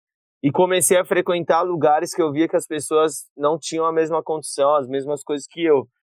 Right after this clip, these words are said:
E, mano, meu ciclo social tem essa parte, tem esse ciclo social mais de, da comunidade, mas, mano, em grande massa, tá ligado? É galera da, do, do meu, da minha classe social. Então, mano,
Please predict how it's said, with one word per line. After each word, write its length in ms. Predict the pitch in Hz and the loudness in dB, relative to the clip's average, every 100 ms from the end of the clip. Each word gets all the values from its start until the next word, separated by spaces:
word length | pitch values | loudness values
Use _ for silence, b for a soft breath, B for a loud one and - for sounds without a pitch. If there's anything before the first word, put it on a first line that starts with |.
| _ _ _ - | _ _ _ -2
E, 120 | 180 | 2
mano, 320 | 233 196 147 | 2 2 0
meu 260 | 139 170 185 | 4 4 4
ciclo 380 | - 175 170 | -2 -2 -2
social 600 | - 151 131 135 131 151 | 0 -2 0 2 4 4
tem 280 | 135 139 139 | 0 0 2
essa 280 | 165 160 135 | 2 0 -4
parte, 460 | 120 123 131 135 - | 0 2 2 -2 -8
tem 420 | 127 147 143 107 | -6 -4 -6 -8
esse 200 | 123 131 | -10 -12
ciclo 320 | - - 131 | -14 -8 -8
social 520 | 123 123 - 123 120 | -8 -12 -6 -2 0
mais 340 | 120 120 120 113 | -2 -4 -6 -8
de, 440 | 117 120 117 110 _ _ _ _ _ _ | -14 -14 -14 -16 _ _ _ _ _ _
da 160 | 113 131 | -4 -2
comunidade, 640 | 143 139 143 131 135 143 | 0 0 2 2 2 0
mas, 220 | 156 156 156 | 0 -2 0
mano, 440 | 165 143 123 113 _ - | 2 2 0 -4 _ -12
em 80 | 127 | 0
grande 360 | 135 151 175 | 2 2 0
massa, 560 | 156 123 143 180 - 123 | 0 0 2 2 0 -4
tá 140 | 120 | -2
ligado? 460 | 117 120 127 110 107 _ - | -4 0 -2 -2 -12 _ -6
É 220 | 117 120 | 0 2
galera 460 | 127 156 160 165 175 | 2 4 4 4 2
da, 140 | 180 | 0
do, 320 | 185 180 185 160 | -4 -4 -4 -4
do 140 | 160 | -6
meu, 300 | 170 180 190 | 0 2 2
da 80 | 180 | 0
minha 160 | 175 | -2
classe 280 | 175 180 180 | 0 0 0
social. 420 | - 180 - 170 | -4 -4 0 0
Então, 200 | 151 156 | 0 0
mano, 320 | 165 175 143 | 2 2 2